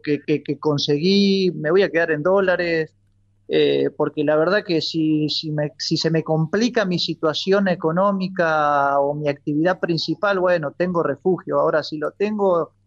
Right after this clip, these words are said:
en inmueble y si lo vendo cuando lo necesito, si no lo puedo vender".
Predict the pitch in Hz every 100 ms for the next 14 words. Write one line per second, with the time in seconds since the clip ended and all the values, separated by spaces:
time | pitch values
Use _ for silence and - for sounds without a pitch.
0 | - 165 165 165 180 208 196 165 160 156
1 | 139 - 151 147 156 175 208 196 190 185
2 | 180 156 151 147 147 147 - 202 - -
3 | 175 185 185 180 160 156 190 202 185